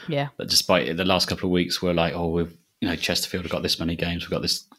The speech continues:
Speaker 2: We still had to go and win the games in hand, and it's so nice just to look at it. And it's such a deserved win. And so excited to see what the next bit, next stage is. There's obviously gonna be players to replace,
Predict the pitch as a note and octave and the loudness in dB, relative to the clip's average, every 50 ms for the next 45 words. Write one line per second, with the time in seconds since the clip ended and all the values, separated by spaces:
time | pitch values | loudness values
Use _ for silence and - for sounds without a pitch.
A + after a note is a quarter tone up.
0 | - - - - - A2+ A2 G#2+ A2 G#2 - - C3 G#2+ F2+ - - G2+ F2+ F2+ | -14 -12 -12 -2 2 2 6 6 6 6 6 6 6 6 6 4 2 4 6 6
1 | F#2 F2+ E2 D#2 D2+ D2+ D2+ D2+ E2 E2 E2 D#2 D2 - - - - - - - | 6 6 6 6 4 2 2 2 2 2 2 2 2 0 -4 -4 -4 -6 -6 -8
2 | - - - - - - - - - - - - - _ _ _ _ _ _ - | -8 -10 -12 -10 -10 -10 -10 -10 -10 -10 -12 -14 -18 _ _ _ _ _ _ 2
3 | - - G2 D#2 D#2+ B1+ D#2+ - - - E2+ - - F2 E2 - E2 D#2+ D2+ F2 | 4 4 6 4 4 2 0 0 0 0 0 2 2 0 0 2 2 2 2 4
4 | F#2+ F2+ - - - - E2 D2+ - D#2+ - E2+ D#2+ F2 E2+ D#2+ D#2+ D#2+ D#2 - | 4 6 6 6 8 6 4 2 0 0 2 2 4 4 4 4 4 2 2 0
5 | - - - - - _ _ _ _ _ _ - - E2+ D#2 D2+ D#2+ D#2 - _ | 0 -2 -2 -8 -16 _ _ _ _ _ _ -6 -2 -2 -2 -2 -4 -8 -8 _
6 | _ _ _ _ _ _ _ _ _ _ _ _ - _ _ _ _ _ _ _ | _ _ _ _ _ _ _ _ _ _ _ _ -20 _ _ _ _ _ _ _
7 | - - - D#2+ D#2+ - - - - - - - _ _ _ - - - - G2 | -8 -6 -6 -6 -6 -6 -6 -8 -8 -10 -12 -14 _ _ _ 2 4 4 4 4
8 | E2+ D#2+ - - - D#2 D2 - - - - F2+ E2+ E2 E2 - - - - - | 2 2 2 2 2 2 0 0 0 0 2 2 0 0 -2 -6 -10 -10 -8 -4
9 | F#2 F#2 F2 - - - - - - - - - F2 F2+ - - - - F#2 F#2 | -2 -4 -4 -2 -4 -6 -4 -2 -4 -4 -4 -4 -6 -6 -2 -4 -2 -2 -2 -2
10 | F2+ F2 F2 - - E2+ D#2+ F2 E2 - - F2 E2 F2 F2 F2 E2+ E2 E2 - | 0 0 0 0 0 0 0 0 0 -2 -4 -2 -2 0 0 0 0 -2 -2 -2
11 | E2 D#2+ E2 D#2+ - E2 E2+ - - G#2+ G#2+ A2 - - | -2 -2 0 -2 -2 -4 -6 0 4 4 4 4 4 0